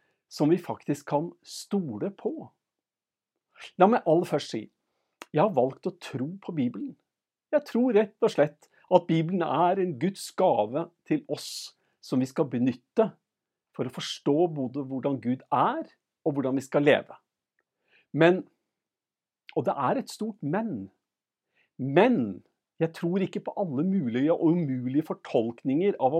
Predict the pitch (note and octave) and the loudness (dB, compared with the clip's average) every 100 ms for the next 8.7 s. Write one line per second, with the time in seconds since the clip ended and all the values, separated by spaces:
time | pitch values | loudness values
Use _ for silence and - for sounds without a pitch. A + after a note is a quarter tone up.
0 | D3 A#2+ A#2 D#3+ - A#2+ F#3 - F#3 G3 | -2 -4 -4 -6 -8 -8 -12 -12 -4 -2
1 | D3+ D#3+ G#3 - - - - _ _ _ | -2 -4 -8 -10 -16 -20 -20 _ _ _
2 | - - - F#3+ G3 A#3+ - - D#3 F#3+ | -20 -14 -2 0 6 10 10 8 4 6
3 | F#3+ - - C#3 C3+ D#3 D#3+ A#2 A2+ B2 | 2 -6 0 2 4 4 0 0 -4 -4
4 | D3 C3+ _ _ _ - D3+ D#3 - D#3+ | -4 -6 _ _ _ -2 -2 -2 -4 -2
5 | F#3 E3 C3+ B2 D#3 E3 F3+ F#3+ A2+ A#2 | 2 4 4 4 0 0 2 0 0 -2
6 | F#3 _ _ - C3+ D#3 A2+ A#3+ A#3+ C3 | -4 _ _ -2 0 0 2 4 4 2
7 | A2 G2 D#3+ - G3 - - _ C3 C#3 | 0 2 0 0 -4 -4 -10 _ -4 0
8 | D3 A#2 A#2 A#2+ - - - | 0 0 -4 -10 -14 -20 -20